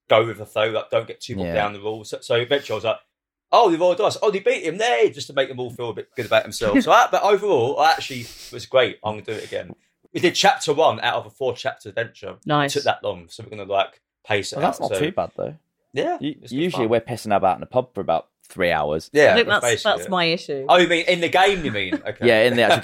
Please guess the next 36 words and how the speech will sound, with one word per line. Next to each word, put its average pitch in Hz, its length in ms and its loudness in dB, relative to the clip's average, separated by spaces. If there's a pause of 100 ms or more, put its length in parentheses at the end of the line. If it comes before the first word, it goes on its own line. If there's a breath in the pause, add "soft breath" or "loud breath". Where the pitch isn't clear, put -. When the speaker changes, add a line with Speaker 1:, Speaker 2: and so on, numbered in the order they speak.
Speaker 2:
game, 120 80 4
yeah. 113 160 6
We're 123 140 2
just 120 160 -4
messing 127 300 0
around 123 260 4
for, 120 80 0
like, 95 140 2
three 104 140 2
hours 90 140 0
Speaker 1:
That - 80 -8
Speaker 2:
'cause 87 80 -6
we're 127 80 4
Speaker 1:
sounds 120 80 6
Speaker 2:
drunk 110 160 2
by 90 60 -6
Speaker 1:
about 80 120 2
Speaker 2:
that 78 100 2
Speaker 1:
right. 90 60 -8
Speaker 2:
point. 76 260 -4 (460 loud breath)
Speaker 1:
But 165 80 6
it's - 120 2
interesting - 280 -4
you 156 60 -6
Speaker 2:
Ridiculous. 180 200 0
Speaker 1:
mentioned 160 80 -14
about 151 220 4
the, 135 140 -2
um, 127 220 0
like, 120 380 -2
uh, 120 180 0 (360)
the 135 80 -4
updates, - 500 0
because 117 420 -14 (180)
obviously 113 340 -6
now 113 480 -4